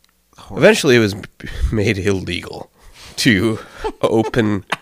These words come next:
Speaker 2: open graves and desecrate a corpse, which, you know, we don't really think about that too much right now.
Speaker 1: No, because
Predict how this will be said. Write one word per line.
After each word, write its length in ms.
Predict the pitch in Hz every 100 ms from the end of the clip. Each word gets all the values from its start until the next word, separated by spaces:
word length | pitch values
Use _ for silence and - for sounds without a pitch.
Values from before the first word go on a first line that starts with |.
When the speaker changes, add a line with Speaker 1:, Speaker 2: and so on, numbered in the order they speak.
| - - - - - _
Speaker 2:
open 420 | 110 113 127 117 104
graves 540 | 95 92 90 90 -
and 300 | - 104 92
desecrate 540 | 95 90 - - 92 87
a 60 |
corpse, 500 | - - - - - _ _ _ _ -
which, 180 | 127 -
you 60 |
know, 300 | 117 95 90 - _ _ _ _ _ _ _ _ _ _ _ -
we 80 |
don't 80 | 160
really 180 | 131 92
think 220 | - 131
about 220 | - - -
that 240 | 87 - - -
too 140 | - -
much 260 | 76 -
right 160 | - -
now. 440 | - 90 82 - - _ _ _ _ -
Speaker 1:
No, 440 | 135 175 135 92 _ -
because 480 | 123 147 139 117